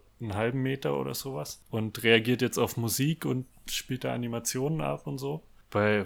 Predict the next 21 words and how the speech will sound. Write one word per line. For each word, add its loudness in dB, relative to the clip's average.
bei 6
einer 6
anderen, 4
das -4
war 6
irgendwie 2
so 4
das -2
coolste 6
Erlebnis, 4
das 0
ich -2
so 0
hatte 2
aus, -4
aus -8
dem -4
letzten -4
Semester -4
vom -4
Unterrichten. -4